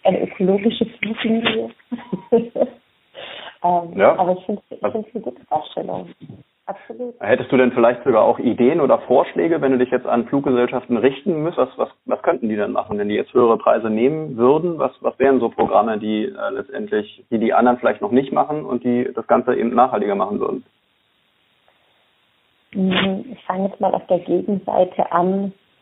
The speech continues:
Speaker 1: Was ich was momentan an mir am ehesten gemacht wird, ist die Argumentation, dass wir ganz viel forschen an nachhaltigeren, äh, Fliegen.
Speaker 2: Antrieben.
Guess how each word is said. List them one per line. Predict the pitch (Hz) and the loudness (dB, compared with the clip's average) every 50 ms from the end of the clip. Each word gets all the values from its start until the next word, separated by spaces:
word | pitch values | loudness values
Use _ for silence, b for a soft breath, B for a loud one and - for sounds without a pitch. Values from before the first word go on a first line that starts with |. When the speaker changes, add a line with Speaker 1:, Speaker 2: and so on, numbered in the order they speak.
| _ _ _ _ - | _ _ _ _ -10
Speaker 1:
Was | - - 196 180 - - | -4 -2 -2 0 0 -2
ich | 110 - - _ _ _ _ _ _ _ _ _ _ _ _ _ _ _ | -6 -6 -8 _ _ _ _ _ _ _ _ _ _ _ _ _ _ _
was | - 185 185 | -2 0 2
momentan | 208 190 175 175 220 233 208 196 - - 196 190 185 | 4 4 4 4 4 2 0 0 2 0 2 2 2
an | 180 175 | 2 2
mir | 180 175 - | 2 2 2
am | 175 - | 0 0
ehesten | - - 180 196 - 185 185 - - 190 | 0 2 2 2 2 0 -4 -6 -6 -4
gemacht | 165 180 165 165 165 - - - - - _ - | -2 0 0 0 0 0 -2 -6 -14 -18 _ -4
wird, | 226 226 226 220 220 - _ - - - | -2 -2 -2 -2 -6 -10 _ -20 -16 -14
ist | 202 196 - - _ - | -14 -14 -14 -16 _ -8
die | 185 185 180 180 180 180 - - | -4 -4 -2 -2 -4 -4 -2 -2
Argumentation, | - 175 - 190 180 170 - - - 175 170 - _ - - 180 180 180 185 185 185 | 0 0 0 0 -2 -2 -4 -4 -4 -6 -6 -8 _ -2 2 4 4 4 4 2 0
dass | 180 170 - - | -2 -4 -4 -6
wir | - 180 | -4 0
ganz | 180 170 165 - - | 0 0 0 0 -2
viel | - 156 - - - | -2 -2 -2 -2 0
forschen | - 156 160 170 160 165 - - 165 151 | 2 4 4 2 0 -2 -6 -6 -4 -2
an | 160 160 156 | 0 0 0
nachhaltigeren, | - 170 - - - - - - - - - 170 - 160 160 - 160 160 156 156 156 160 160 _ b b b b b b b b b b b _ _ - | -2 -2 -4 -4 -2 -2 0 0 0 -2 -8 -8 -6 -4 -2 -2 -2 -2 -2 -2 -4 -8 -10 _ b b b b b b b b b b b _ _ -10
äh, | 170 165 165 170 175 - _ _ | -8 -8 -8 -8 -12 -16 _ _
Fliegen. | - 180 180 180 180 180 185 175 175 175 175 180 180 - | -2 0 0 0 0 0 -2 0 0 -2 -2 -2 0 0
Speaker 2:
Antrieben. | - 226 - - 110 104 104 101 101 101 | 0 0 2 2 2 2 2 2 -2 -6